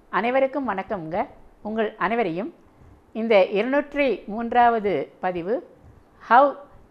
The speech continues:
திருவாப்புடையார் blesses one to become wealthy. திருவாப்புடையார்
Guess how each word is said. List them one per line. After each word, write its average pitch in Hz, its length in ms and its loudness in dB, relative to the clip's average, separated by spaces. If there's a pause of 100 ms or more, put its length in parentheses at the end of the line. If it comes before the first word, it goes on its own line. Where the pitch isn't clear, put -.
திருவாப்புடையார் 262 800 0 (560)
blesses 202 400 -2 (240)
one 185 160 -2 (1000)
to 240 160 0
become 233 320 4 (380)
wealthy. 190 360 -4 (760)
திருவாப்புடையார் 277 800 4